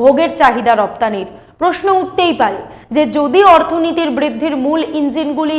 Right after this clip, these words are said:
ঢিলে হয়ে গিয়ে থাকে, তাহলে গত দু বছর ধরে জিডিপির বৃদ্ধি হচ্ছে কি করে? স্বল্প কথায়, ভোগ এবং রপ্তানির ক্ষেত্রে চাহিদার যে অভাব ঘটেছে, সরকার এখনো অবধি তাকে ক্যাপিটাল এক্সপেন্ডিচার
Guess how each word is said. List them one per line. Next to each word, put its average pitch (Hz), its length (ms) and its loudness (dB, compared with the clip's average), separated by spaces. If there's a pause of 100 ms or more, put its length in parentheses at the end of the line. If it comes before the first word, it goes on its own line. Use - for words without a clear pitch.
(120)
ঢিলে 254 240 -4 (100)
হয়ে 269 220 -2
গিয়ে 233 240 -4
থাকে, 240 220 -4 (340)
তাহলে 311 300 6 (140)
গত 294 180 4 (120)
দু 392 60 4 (120)
বছর 339 240 2 (120)
ধরে 339 140 -2 (120)
জিডিপির 285 460 -4
বৃদ্ধি 277 380 -4
হচ্ছে 196 340 -8
কি 320 240 -6
করে? 285 180 -2 (480)
স্বল্প 381 280 6 (140)
কথায়, 233 380 2 (360)
ভোগ 269 220 4 (220)
এবং 240 160 2 (140)
রপ্তানির 233 540 -2
ক্ষেত্রে 262 300 -2 (360)
চাহিদার 330 460 6 (100)
যে 330 60 0 (120)
অভাব 294 240 0 (140)
ঘটেছে, 294 360 -6 (420)
সরকার 269 340 6 (200)
এখনো 311 340 -4
অবধি 220 240 -6 (300)
তাকে 269 180 2 (120)
ক্যাপিটাল 311 400 2 (140)
এক্সপেন্ডিচার 269 640 -2